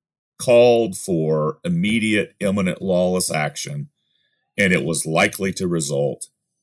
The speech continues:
and it resulted in actual physical harm to, to the officers. There, you know, we can create facts, factual scenarios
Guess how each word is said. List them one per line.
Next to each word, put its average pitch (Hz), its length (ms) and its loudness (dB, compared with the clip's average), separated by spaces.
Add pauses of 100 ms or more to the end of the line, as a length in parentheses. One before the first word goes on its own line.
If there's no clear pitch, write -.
(220)
and 90 120 -2
it 80 140 -2
resulted 85 500 -2
in 71 120 -6
actual 80 500 -6
physical 78 460 -6
harm 69 420 -4
to, 65 320 -12
to 76 140 -8
the 64 140 -10
officers. - 600 -12
There, 135 460 2 (420)
you 110 100 -2
know, 101 120 6
we 101 120 0
can 92 200 -6
create 120 420 -2
facts, - 640 -4
factual 98 420 -2
scenarios 82 1040 -4